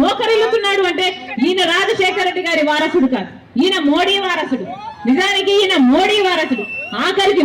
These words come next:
మణిపూర్ గడ్డలో క్రైస్తవులను ఊచకోత చేసింది బీజేపీ పార్టీ, ఆర్ఎస్ఎస్ కలిపి. కనీసం అప్పుడైనా నోరిప్పాడా జగన్మోహన్ రెడ్డి గారు?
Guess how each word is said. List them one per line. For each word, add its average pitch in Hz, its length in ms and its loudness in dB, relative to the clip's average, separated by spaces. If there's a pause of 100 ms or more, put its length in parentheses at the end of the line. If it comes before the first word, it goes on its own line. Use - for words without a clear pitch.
మణిపూర్ 440 500 2
గడ్డలో 311 320 -2 (400)
క్రైస్తవులను 320 680 2 (360)
ఊచకోత 466 500 0 (140)
చేసింది 403 360 -2 (220)
బీజేపీ 392 400 2 (120)
పార్టీ, 320 260 -2 (160)
ఆర్ఎస్ఎస్ 381 480 0 (100)
కలిపి. 262 240 0 (260)
కనీసం 427 380 -2 (100)
అప్పుడైనా 523 460 0 (100)
నోరిప్పాడా 427 480 -2 (120)
జగన్మోహన్ 415 540 -2
రెడ్డి 403 200 0
గారు? 302 140 0